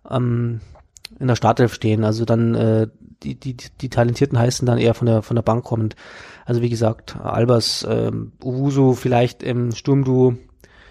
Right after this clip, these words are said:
Ich weiß gar nicht, ehrlich gesagt, wer dann da neben Owusu so als zweiter Stürmer fungiert hat im Testspiel. Äh,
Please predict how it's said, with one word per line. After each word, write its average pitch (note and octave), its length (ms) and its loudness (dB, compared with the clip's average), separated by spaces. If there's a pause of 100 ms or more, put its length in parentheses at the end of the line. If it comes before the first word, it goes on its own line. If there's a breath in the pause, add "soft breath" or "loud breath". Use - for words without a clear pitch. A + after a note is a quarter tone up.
(380 soft breath)
Ich - 80 -10
weiß B2+ 200 2
gar D3 80 2
nicht, C#3+ 160 2
ehrlich C3+ 200 0
gesagt, C3 360 0
wer C3 140 4
dann B2 220 2
da A#2 260 2
neben C3 260 -2
Owusu C3 340 -4
so A#2+ 100 -2
als A#2 160 -2
zweiter C3 240 0
Stürmer D3 260 0
fungiert A#2+ 340 -2
hat A#2+ 120 -2
im A#2+ 120 -2
Testspiel. C#3+ 540 -4 (1000 soft breath)
Äh, A#2+ 320 0